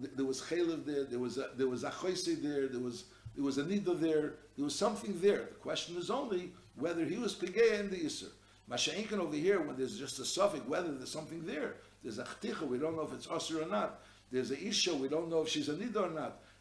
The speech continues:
There's, there's a, a, a, a woman that we don't know if she's Eishes Zachar Shleib Makom Mitzvah, Eishes Zachar Makom Mitzvah. So in all these cases, that's not called the Isser Kavua, and Memela you're potter.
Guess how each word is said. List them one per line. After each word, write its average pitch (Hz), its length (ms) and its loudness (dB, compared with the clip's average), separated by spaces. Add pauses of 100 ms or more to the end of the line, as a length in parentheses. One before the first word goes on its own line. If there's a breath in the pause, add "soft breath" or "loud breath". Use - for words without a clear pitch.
There's, 127 260 2
there's 127 320 2
a, 123 420 0
a, 143 340 -2
a, 135 160 2
a 135 60 6
woman 196 300 4
that 139 80 2
we 135 120 4
don't 175 200 0
know 165 100 0
if 131 80 -4
she's 135 180 -2
Eishes 131 260 -4
Zachar 160 240 -2
Shleib 170 360 -2
Makom 151 260 -4
Mitzvah, 120 240 -6
Eishes 135 240 -6
Zachar 156 220 0
Makom 202 360 -2
Mitzvah. 160 320 -4 (380 loud breath)
So 131 120 -6
in 135 180 -4
all 202 140 8
these 180 200 0
cases, 175 380 -2
that's 156 240 0
not 147 160 -6
called 139 180 -4
the 127 60 -4
Isser 135 220 -2
Kavua, 165 500 0
and 139 100 -6
Memela 160 400 -2
you're 135 120 0
potter. - 320 -12